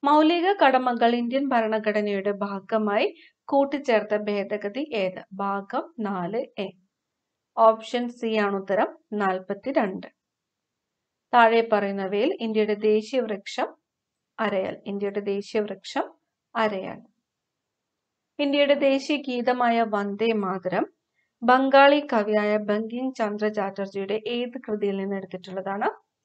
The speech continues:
ആനന്ദമഠം. മഹാത്മാ ഗാന്ധി കി ജയ് എന്ന മുദ്രാവാക്യത്തോടെ ഭരണഘടനാ നിർമ്മാണ സഭ അംഗീകരിച്ച ഭരണഘടനാ വ്യവസ്ഥ ഏത്? അയിത്ത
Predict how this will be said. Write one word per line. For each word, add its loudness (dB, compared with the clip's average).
ആനന്ദമഠം. -2
മഹാത്മാ 6
ഗാന്ധി 2
കി -4
ജയ് -4
എന്ന -2
മുദ്രാവാക്യത്തോടെ 0
ഭരണഘടനാ 4
നിർമ്മാണ 0
സഭ -2
അംഗീകരിച്ച -4
ഭരണഘടനാ -2
വ്യവസ്ഥ -4
ഏത്? -8
അയിത്ത 2